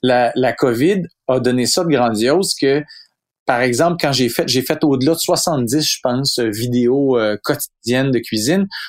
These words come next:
où j'ai volontairement vraiment gardé toutes mes erreurs, puis mes, mes bafouages, puis tout ça.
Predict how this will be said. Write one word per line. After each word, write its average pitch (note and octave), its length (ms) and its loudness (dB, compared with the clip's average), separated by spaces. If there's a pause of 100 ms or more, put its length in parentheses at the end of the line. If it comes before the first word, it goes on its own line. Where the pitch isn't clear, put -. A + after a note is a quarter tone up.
(100)
où D3 100 -2
j'ai D3 160 2
volontairement D3+ 720 2
vraiment C3+ 340 2
gardé C3 360 0
toutes D3+ 200 -6
mes A#2 220 0
erreurs, A#2+ 520 2
puis - 140 -4
mes, G#2 300 -2
mes A2 140 0
bafouages, A#2 800 0
puis - 100 -18
tout - 120 -8
ça. G3+ 180 0